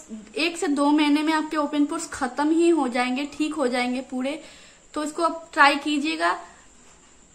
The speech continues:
तो अब मैं आपको मिलती हूँ इसको ड्राई होने के बाद। So guys, आप लोग देख सकते हैं मेरा जो फेस पैक है अच्छे से ड्राई हो चुका है।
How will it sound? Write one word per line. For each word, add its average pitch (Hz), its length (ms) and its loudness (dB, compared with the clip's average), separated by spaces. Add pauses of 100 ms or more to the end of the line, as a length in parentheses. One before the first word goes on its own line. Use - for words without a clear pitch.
(120)
तो - 60 -10
अब 285 180 6
मैं 349 140 4
आपको 339 260 4
मिलती 302 380 2
हूँ 359 460 -2
इसको - 240 -6
ड्राई 254 340 4
होने 277 240 0
के 415 140 -6
बाद। 226 320 -4
So 381 120 -4
guys, 359 260 2
आप 359 120 -2
लोग 359 140 0
देख 285 220 0
सकते 320 280 -6
हैं 330 60 -2
मेरा 311 160 -2
जो 302 140 -4
फेस 277 380 -4
पैक 311 180 -6
है 311 60 0
अच्छे 294 240 -8
से 339 120 -4
ड्राई 247 340 2
हो 254 220 -2
चुका 277 360 -2
है। 302 300 -6